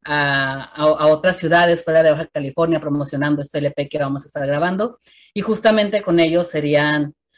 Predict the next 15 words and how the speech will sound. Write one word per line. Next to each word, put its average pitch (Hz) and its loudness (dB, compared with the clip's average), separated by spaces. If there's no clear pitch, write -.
si, 175 -4
por 170 -6
ejemplo, 180 2
si 180 -4
nos 160 0
quieren 180 -2
seguir 190 -2
en 202 -4
nuestras 175 -2
redes, 214 2
estamos 170 -4
como 156 -2
los 143 -4
Jumping 170 -2
Beans 170 0